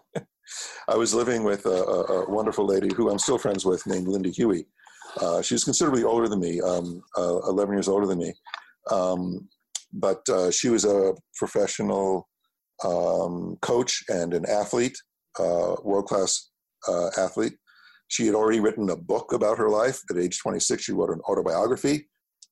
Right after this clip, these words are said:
um, which was about what it was like to be a pre-Title nine female athlete and a lot of the experiences she had, um, both athletically and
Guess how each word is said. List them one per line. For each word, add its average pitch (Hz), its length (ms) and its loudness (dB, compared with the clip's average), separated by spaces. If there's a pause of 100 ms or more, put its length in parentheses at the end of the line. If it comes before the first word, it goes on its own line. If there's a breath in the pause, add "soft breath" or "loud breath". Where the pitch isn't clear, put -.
(140)
um, 90 520 0
which 92 220 0
was 107 220 2
about 92 320 2 (140)
what 101 140 2
it 98 60 0
was 95 160 0
like 92 160 0
to - 100 -4
be 95 120 0
a 90 60 0
pre-Title 95 640 -2
nine 92 220 0
female 92 500 -2
athlete 113 460 -2 (120)
and 90 340 -2 (100)
a - 20 0
lot 95 220 2
of 90 120 0
the 90 180 0
experiences - 480 -2
she 101 160 -2
had, 98 360 2 (640)
um, 87 380 0
both 92 320 0 (260)
athletically 104 520 2
and 101 360 0